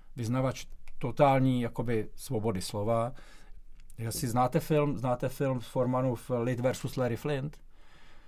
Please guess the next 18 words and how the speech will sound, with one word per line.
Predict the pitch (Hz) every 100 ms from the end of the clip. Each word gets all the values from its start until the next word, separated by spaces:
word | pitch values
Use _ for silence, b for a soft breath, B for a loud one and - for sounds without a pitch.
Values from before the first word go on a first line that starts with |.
| b - -
Tak | 101
on | 113 117
tam | 123
říká | 110 113 117
u | 113
toho | 123 117
soudu, | - 110 107
ten | 95 110
Norton, | 120 120 131
který | 120 120 117
ho | 110
hájí, | 107 107 110 101
říká, | 107 110 104 95 - - - - - - - - - - -
to, | 135
co | 127 147
jako | 127 131
tady | 131
pan, | 131 127 113